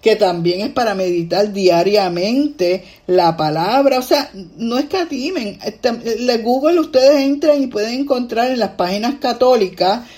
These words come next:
claro, diferentes maneras de cómo meditar en lo que, los, con, los textos bíblicos como tal. También es ideal antes de acostarse reflexionar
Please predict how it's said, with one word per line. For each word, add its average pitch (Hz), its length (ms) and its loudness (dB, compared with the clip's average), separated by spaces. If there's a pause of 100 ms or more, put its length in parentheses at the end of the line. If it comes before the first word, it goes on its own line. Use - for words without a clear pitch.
(140)
claro, 196 560 0 (120)
diferentes 190 640 0
maneras 247 800 0 (220)
de 208 200 2
cómo 202 300 0
meditar 226 880 0 (300)
en 208 240 -2
lo 202 180 2
que, 202 460 -4
los, 214 300 -4
con, 202 340 -2
los 196 260 -2
textos 220 580 0
bíblicos 233 540 -4
como 160 320 -4
tal. 151 320 -2 (560)
También 214 720 0
es - 220 -6
ideal 240 500 0
antes 240 340 -2
de 254 60 -2
acostarse 226 720 -2
reflexionar 208 1120 -4